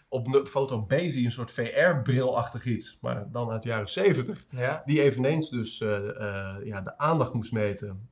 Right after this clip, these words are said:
Speaker 1: Eh, terwijl men, ja, daadwerkelijk buiten was, winkelde, noem maar op. Het was echt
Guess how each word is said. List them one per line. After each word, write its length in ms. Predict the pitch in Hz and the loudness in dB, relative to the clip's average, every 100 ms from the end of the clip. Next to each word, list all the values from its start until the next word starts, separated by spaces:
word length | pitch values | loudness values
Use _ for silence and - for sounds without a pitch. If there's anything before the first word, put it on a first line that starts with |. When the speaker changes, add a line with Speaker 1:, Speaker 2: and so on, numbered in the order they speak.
| _ 107 | _ -16
Speaker 1:
Eh, 160 | 101 | -14
terwijl 340 | 98 127 131 117 | -12 0 2 4
men, 280 | 110 98 92 | 2 0 -4
ja, 260 | 107 92 | -8 -8
daadwerkelijk 460 | - 107 113 95 90 | -10 -8 -8 -8 -10
buiten 220 | 104 123 | -8 -6
was, 400 | 113 113 - - 107 | -2 -2 -4 -16 -8
winkelde, 600 | 113 113 113 107 104 98 | -6 -4 -6 -8 -10 -10
noem 120 | 110 123 | -2 0
maar 100 | 104 | 0
op. 160 | - 220 | -4 -6
Het 160 | 143 | -8
was 160 | - - | -6 -6
echt 240 | 127 - | -6 -6